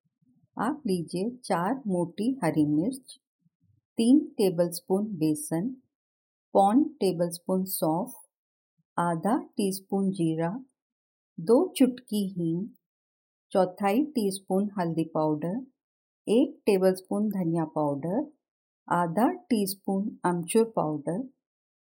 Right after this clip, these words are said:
दो टेबलस्पून सरसों का तेल और नमक स्वाद के अनुसार। आइए, अब आप बनाने का तरीका नोट कर लीजिए। सबसे पहले मोटी हरी मिर्च को धोकर साफ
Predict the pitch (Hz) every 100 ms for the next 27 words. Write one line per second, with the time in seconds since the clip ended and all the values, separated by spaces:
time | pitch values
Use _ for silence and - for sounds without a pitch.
0 | - 160 220 339 - 226 185 185 180 -
1 | 202 202 - 175 170 214 254 202 165 -
2 | 165 160 226 262 _ _ _ _ _ -
3 | 170 185 262 - 180 165 180 302 - 196
4 | 165 160 - 196 294 - - 170 156 -
5 | - - - _ _ - 175 175 170 190
6 | 311 - _ - - 285 240 208 202 175
7 | 170 160 160 226 - 202 175 180 156 151
8 | - 262 370 208 190 - 147 135 139 -
9 | - - _ _ _ _ _ _ - -
10 | 208 - - 359 - 190 175 170 202 262
11 | _ _ _ _ 196 190 185 269 330 247
12 | 185 180 175 175 185 - 185 175 170 160
13 | - 165 226 294 - 202 262